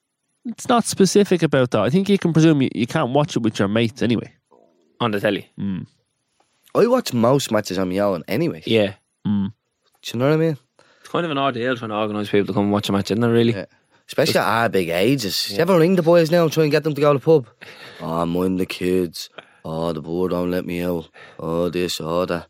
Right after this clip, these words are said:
Speaker 2: "Oh, I have to pay me dog licence fee." Oh.
Speaker 3: Just all stupid. I'm like, "Just leave the kid. Your kid is nineteen.
Speaker 2: <laughs>
Speaker 3: Leave them there. And we go and watch the match."
Speaker 1: You know,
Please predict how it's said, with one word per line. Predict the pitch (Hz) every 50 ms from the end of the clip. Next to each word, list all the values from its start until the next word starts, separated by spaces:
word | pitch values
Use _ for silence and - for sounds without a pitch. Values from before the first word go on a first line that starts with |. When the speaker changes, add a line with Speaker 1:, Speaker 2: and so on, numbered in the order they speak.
| _
Speaker 2:
"Oh, | - 107
I | 104
have | 107 -
to | 101
pay | 107 110 110
me | 110 104
dog | 104 107 110 107 107
licence | 104 104 101 - 113 107 104 -
fee." | - 107 107 101 104 _ -
Oh. | - 113 110 107
Speaker 3:
Just | 104 110 110 - -
all | 117 113 107 98
stupid. | - - - - - - - 90 104 - - 110 101
I'm | 80 98 107
like, | 117 113 104
"Just | - 156 170 -
leave | - 139 139 147 165 170 151
the | - 127
kid. | - - 131 120 -
Your | - 117 107 101 - _ _ _
kid | - - 139 147 160 165 147 -
is | - 117 104
nineteen. | 110 107 113 120 131 131 120 - - 104 135 139 110 76 - - - - _ _ _ - -
Speaker 2:
<laughs> | - - - - _ - - -
Speaker 3:
Leave | - 87 107 127 156 175 156 -
them | 147 127 110
there. | 101 85 76 - _ _ _ _ _ _ _ _ _ _ _
And | - 92 107
we | 107
go | 95 117 123 117
and | 104
watch | 104 113 - - -
the | - - 92
match." | 85 120 156 - - - - - - - - - _ _ _ - - - _ _ _ _ -
Speaker 1:
You | -
know, | 156 156 147 139